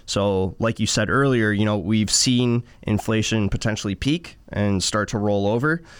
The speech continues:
but we saw that also happen in the nineteen forties and the nineteen seventies. And in those instances, it actually ended up coming back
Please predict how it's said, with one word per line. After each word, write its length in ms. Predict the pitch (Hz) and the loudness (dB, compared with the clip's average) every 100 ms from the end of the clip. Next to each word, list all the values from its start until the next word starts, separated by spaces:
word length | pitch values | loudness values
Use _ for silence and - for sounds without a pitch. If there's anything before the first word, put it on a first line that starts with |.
| - - - | -20 -12 -4
but 100 | 127 | 0
we 100 | 139 | 2
saw 220 | 165 151 | 2 0
that 120 | 156 | 0
also 240 | 147 147 | 0 0
happen 360 | 131 123 127 120 | 0 0 0 0
in 160 | 120 113 | 2 2
the 80 | |
nineteen 320 | 107 107 113 104 | 2 0 0 0
forties 420 | 123 139 147 - | 0 0 0 -2
and 180 | - 139 | -2 0
the 40 | 120 | 0
nineteen 320 | 113 - 107 | 0 -2 -2
seventies. 580 | 120 113 90 - - - | 0 0 -2 -2 -4 -2
And 420 | 117 113 107 104 - - - - - - - 135 | 0 0 0 -2 -8 -20 -20 -20 -20 -20 -6 0
in 100 | 139 | 2
those 160 | 123 | 2
instances, 560 | 127 117 107 123 110 - | 0 0 0 0 0 0
it 140 | 113 | 0
actually 260 | 131 - 123 | 0 0 0
ended 200 | 113 107 | 0 0
up 100 | 104 | 0
coming 240 | 117 101 | -2 0
back 320 | 92 87 - | 0 -2 -6